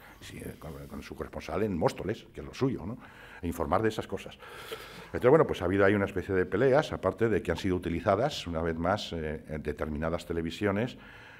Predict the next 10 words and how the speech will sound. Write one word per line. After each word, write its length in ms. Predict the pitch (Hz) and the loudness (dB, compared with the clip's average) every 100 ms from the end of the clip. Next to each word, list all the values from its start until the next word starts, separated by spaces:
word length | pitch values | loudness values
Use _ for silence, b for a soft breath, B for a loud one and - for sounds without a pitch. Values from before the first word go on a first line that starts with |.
| B | B
como 360 | 80 80 95 85 | -6 0 2 2
Reino 240 | 82 87 | 0 0
de 100 | 90 | 0
Taifas 440 | 87 104 104 117 90 | 2 0 0 -4 -6
y 60 | |
como, 420 | 80 80 98 82 80 | -6 -4 -2 -2 -2
eh, 320 | 78 71 69 71 67 65 67 | -4 -6 -8 -8 -10 -12 -12
portavoz, 500 | - 80 - 78 78 | -8 -4 -2 -2 -2
eh, 80 | 80 | -4
como, 300 | 71 71 71 | -4 -8 -8